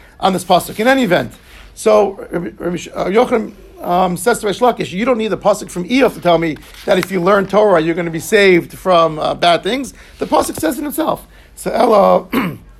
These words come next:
rather, Kol She'ef Shelo Lasuk by Torah, Eino, Ve'eino Osik Ba Kadosh Baruch Hu Mevi Alav Yisur and Mechorin. This pasuk is telling me that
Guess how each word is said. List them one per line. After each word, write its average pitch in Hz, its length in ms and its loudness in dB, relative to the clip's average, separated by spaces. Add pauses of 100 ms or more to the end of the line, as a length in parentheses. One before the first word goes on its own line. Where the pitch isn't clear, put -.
(640)
rather, 170 400 2
Kol 170 300 -2
She'ef - 360 -2
Shelo 147 280 -8
Lasuk 175 380 0
by 151 100 -6
Torah, 156 480 0 (480)
Eino, 190 360 -2
Ve'eino 170 460 -2
Osik 247 380 2
Ba 180 160 2
Kadosh 180 240 -6
Baruch 190 180 2
Hu 202 80 -6
Mevi 180 380 -2
Alav 160 320 -2
Yisur 180 260 -6
and 165 120 -4
Mechorin. 147 480 0 (380)
This - 160 -2
pasuk - 360 0
is 180 80 -8
telling 196 280 0
me 139 120 -6
that 139 160 -10